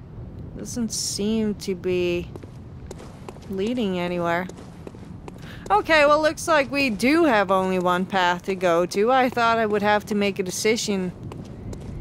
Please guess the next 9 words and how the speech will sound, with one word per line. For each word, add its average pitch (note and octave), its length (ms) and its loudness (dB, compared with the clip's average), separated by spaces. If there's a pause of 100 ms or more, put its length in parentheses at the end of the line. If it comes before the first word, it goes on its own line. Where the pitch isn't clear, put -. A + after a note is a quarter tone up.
(360)
Nope. G#3 400 4 (3000)
Fine, C#4+ 500 2
then. A3 460 4 (1900)
I'm A3 280 0
gonna B3 480 2 (440)
go A3+ 300 4
this D4+ 340 2
way, D#4+ 220 4
then. D4+ 400 2